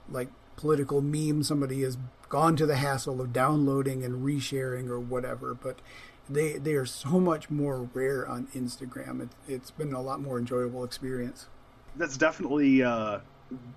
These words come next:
Speaker 2: part of what I found interesting with this is it's kind of, to me, it's like a combination of Insta-,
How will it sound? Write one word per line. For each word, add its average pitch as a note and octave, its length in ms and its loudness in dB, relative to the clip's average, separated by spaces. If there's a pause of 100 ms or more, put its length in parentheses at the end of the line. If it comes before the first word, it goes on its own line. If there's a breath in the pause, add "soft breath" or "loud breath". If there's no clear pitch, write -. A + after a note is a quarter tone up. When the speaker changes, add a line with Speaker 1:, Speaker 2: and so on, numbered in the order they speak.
(500)
Speaker 2:
part E3+ 240 4
of C#3 180 2
what B2+ 140 4
I B2+ 80 8
found B2 460 4
interesting B2+ 400 4
with A2+ 140 0
this A2 220 -2
is G#2+ 120 -4
it's - 140 -8
kind C3+ 260 6
of, C3 120 4
to - 80 -2
me, D#3 220 10
it's C3 160 4
like A2+ 100 4
a G2+ 60 -6
combination A2 640 4
of G2 100 -2 (140)
Insta-, A2+ 320 0